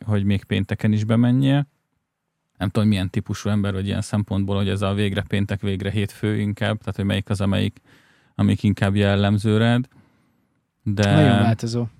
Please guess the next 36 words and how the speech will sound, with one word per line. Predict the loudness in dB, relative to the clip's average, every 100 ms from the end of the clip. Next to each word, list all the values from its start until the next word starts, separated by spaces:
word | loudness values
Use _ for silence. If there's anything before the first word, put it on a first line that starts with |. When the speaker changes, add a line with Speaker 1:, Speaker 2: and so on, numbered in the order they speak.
| -10 -10 _ 0
Speaker 2:
Pont | 0 2
annyira | 0 0 -2
tudom | -2 -2
várni | -2 -2 -2
a |
hétfőt, | -2 -6 -8 -8 -8 -12 _
mint | -8 -4 -2
néha | -2 -2
a |
pénteket, | -2 -4 -6 -6 -6 -8 -4
de | -2
ez, | -2 -4 -8 -18 _ _ _ _ _ _
és | -4
szerintem | -2 0 -2
ez | 0
nem | 2
azon | 2 2
múlik, | 2 0 0
hogy | -2
milyen | 0 0
a | -2
péntek. | -2 -2 -2 -2
Speaker 1:
Ne, | 0
azt | 2 2
akartam | 0 2 2
kérdezni, | 2 2
hogy | 0
ez, | 0
ez | 0 0
attól | 2 0
függ, | 0
hogy | 2
milyen | 2 2
projektjeid | 0 0 0 -2 -2 -2 0
vannak | 0 2 0
bent, | 0 0 0